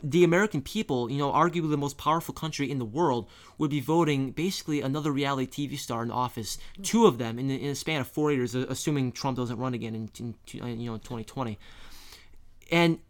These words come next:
uh, I mean, we could be looking at a reality where if he decides to run again and, and if he secures the, you know, the actual nomination, we could be looking at O-,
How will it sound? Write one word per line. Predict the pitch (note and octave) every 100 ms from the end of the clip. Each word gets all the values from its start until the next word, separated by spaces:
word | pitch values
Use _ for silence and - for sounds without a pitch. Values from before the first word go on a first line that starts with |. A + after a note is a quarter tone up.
| _ -
uh, | D3+ -
I | D#3+
mean, | E3+ D3+
we | G#3
could | C#4
be | G#3
looking | F#3 F#3+ F#3+
at | E3
a | D#3
reality | C#3+ E3 G#3+ E3
where | D3 D3+ D3+ D3
if | D#3+
he | F#3
decides | E3+ F3 E3 C#3+ -
to | C#3
run | D#3 G#3
again | C3 C3
and, | C3
and | C3+ C3+
if | - C#3 C3+
he | D#3
secures | - - D#3 C#3+
the, | - C3
you | A#2 C#3
know, | B2
the | C3+
actual | C3+ - C#3
nomination, | B2+ A#2 D#3 F#3 C#3+ C3 - - - -
we | E3
could | -
be | F#3
looking | E3+ G3 G3
at | D#3 -
O-, | C#3+ C#3